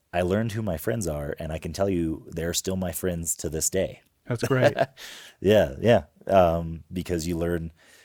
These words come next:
Speaker 1: you know, those who are important, those who wanna spend time with you, those who care about you, um, and those who focus on what really matter in life.
Speaker 2: Mm-hmm.
Speaker 1: And, you know,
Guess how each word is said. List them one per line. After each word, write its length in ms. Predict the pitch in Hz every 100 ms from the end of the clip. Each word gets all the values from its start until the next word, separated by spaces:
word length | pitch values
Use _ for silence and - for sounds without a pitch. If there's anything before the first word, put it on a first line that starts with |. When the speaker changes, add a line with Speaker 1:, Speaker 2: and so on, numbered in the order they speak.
| _ -
Speaker 1:
you 120 | 82
know, 120 | 82
those 280 | 78 85 -
who 100 | 92
are 100 | 82
important, 420 | 80 - 107 82
those 160 | 73 -
who 60 |
wanna 180 | 82 80
spend 260 | - 85 82
time 240 | 80 80
with 160 | 78 76
you, 100 | 78
those 200 | 76 -
who 60 |
care 280 | - 71 73
about 340 | 73 71 73 71
you, 220 | 69 71 _ _ _ _ -
um, 540 | 78 76 76 76 76 -
and 220 | 101 92
those 200 | 98 101
who 80 | 87
focus 400 | - 101 101 -
on 80 | 95
what 160 | 92
really 220 | 80 87
matter 320 | 80 80 92 78
in 120 | 62
life. 340 | - - - _ _ -
Speaker 2:
Mm-hmm. 220 | 131 127 120 _ -
Speaker 1:
And, 220 | - 87 -
you 100 | 123
know, 300 | 113 107